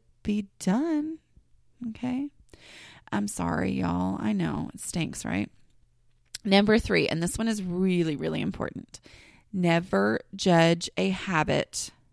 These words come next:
or a return to a habit on the first day. Because that first day, either of, "Okay, finally, I'm gonna try this Dana dishes thing.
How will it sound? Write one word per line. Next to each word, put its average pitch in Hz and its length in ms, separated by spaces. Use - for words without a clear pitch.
or 170 260
a 254 140
return 320 680
to 233 220
a 180 100
habit 151 680
on 165 200
the 160 80
first - 340
day. - 280
Because 214 320
that - 240
first 277 640
day, 202 400
either 214 460
of, 165 600
"Okay, - 160
finally, 185 580
I'm 175 140
gonna 170 180
try 147 300
this 160 320
Dana 147 600
dishes 147 640
thing. 90 500